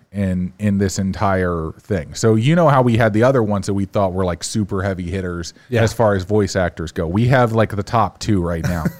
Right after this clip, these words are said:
Speaker 2: <laughs>
Speaker 1: So we'll start with the one that Franny will geek out the most over, and that is Jim Cummings. Do you know what voice Jim Cummings does? Winnie the Pooh.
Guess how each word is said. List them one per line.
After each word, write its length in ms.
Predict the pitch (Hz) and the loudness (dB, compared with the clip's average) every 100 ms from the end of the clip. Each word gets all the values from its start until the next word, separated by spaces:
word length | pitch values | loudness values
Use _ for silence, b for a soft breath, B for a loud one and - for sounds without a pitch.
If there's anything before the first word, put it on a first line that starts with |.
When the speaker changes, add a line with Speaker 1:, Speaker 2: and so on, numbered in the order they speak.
| 226 | -4
Speaker 2:
<laughs> 300 | - 202 - | 0 -2 -2
Speaker 1:
So 160 | 185 170 | 0 4
we'll 100 | 180 | 4
start 340 | 165 208 220 | 4 2 4
with 140 | 190 - | 2 4
the 80 | |
one 220 | 156 160 139 | 4 4 2
that 100 | 107 | -2
Franny 400 | - 160 165 127 | 0 2 4 4
will 140 | 104 | 2
geek 360 | 92 113 113 117 | 2 2 4 4
out 220 | 107 98 | 4 4
the 80 | 101 | 4
most 380 | 107 107 - | 6 4 2
over, 340 | 98 92 101 127 B B | 0 2 2 0 B B
and 140 | - 139 | 2 4
that 100 | 147 | 6
is 160 | 139 | 4
Jim 360 | 101 107 123 120 | 2 0 0 0
Cummings. 540 | 107 104 76 62 - - _ _ _ _ _ _ _ - | -2 -2 -4 -10 -14 -14 _ _ _ _ _ _ _ -4
Do 120 | 127 | 2
you 140 | 185 202 | 4 6
know 140 | 175 | 6
what 200 | 160 156 | 4 2
voice 420 | 120 135 131 - - | 2 2 0 -4 -10
Jim 280 | 98 123 120 | -4 -2 0
Cummings 360 | 120 151 98 | -2 -2 -4
does? 340 | 85 85 - - _ _ _ _ _ _ _ _ _ _ _ _ _ _ _ _ _ _ _ _ 226 _ _ _ _ _ - | -6 -10 -10 -14 _ _ _ _ _ _ _ _ _ _ _ _ _ _ _ _ _ _ _ _ _ _ _ _ _ _ -8
Winnie 360 | 90 95 90 | -2 0 0
the 120 | 98 110 | 2 0
Pooh. 400 | 104 87 76 | 0 -6 -6